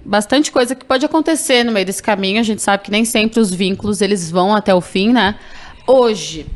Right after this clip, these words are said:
hoje nós estamos em trinta de maio, hoje o que o Cauê projeta pra esses próximos cinco anos? Onde tu te vês ao final, ao início da temporada de dois mil e vinte e sete?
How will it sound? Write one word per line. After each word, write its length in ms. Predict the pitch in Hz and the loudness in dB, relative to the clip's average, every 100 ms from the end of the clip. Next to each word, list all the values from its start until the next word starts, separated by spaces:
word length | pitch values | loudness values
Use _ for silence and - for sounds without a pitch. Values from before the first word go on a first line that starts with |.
| - - - - - | -12 -14 -14 -16 -16
hoje 220 | - 226 247 | -8 -4 -2
nós 160 | 254 | -4
estamos 420 | 220 - 247 247 | -4 0 0 2
em 100 | 269 | 2
trinta 400 | 269 254 262 320 | 2 2 4 2
de 140 | 302 254 | 4 4
maio, 480 | 233 190 180 202 202 | 4 4 2 -2 -2
hoje 420 | - 254 302 269 | 2 2 2 -2
o 40 | |
que 140 | 269 311 | -4 -4
o 60 | |
Cauê 340 | 302 320 269 262 | 0 2 4 2
projeta 800 | 262 - - 269 214 220 208 208 | -2 -8 -2 0 2 0 0 -2
pra 140 | - | -6
esses 260 | 196 - - | -8 -6 -6
próximos 400 | 202 190 - 190 | -2 -2 -2 -8
cinco 300 | - 190 - | -6 -4 0
anos? 340 | 180 160 160 | 0 0 0
Onde 260 | 175 226 277 | 0 0 0
tu 120 | 277 | 0
te 180 | 262 262 | 2 2
vês 560 | 196 196 196 190 - - - _ | 2 2 2 -2 -8 -12 -18 _
ao 140 | 190 202 | 0 0
final, 540 | - 202 185 196 214 | 0 0 2 4 2
ao 120 | 202 | 0
início 260 | 196 190 - | 0 -4 -6
da 60 | |
temporada 440 | 196 180 190 175 170 | -6 -2 0 0 0
de 100 | 160 | -2
dois 160 | 175 | -2
mil 80 | 175 | -2
e 40 | 170 | -2
vinte 160 | 170 | -4
e 40 | - | -4
sete? 540 | 160 143 - - - | -6 -6 -10 -14 -16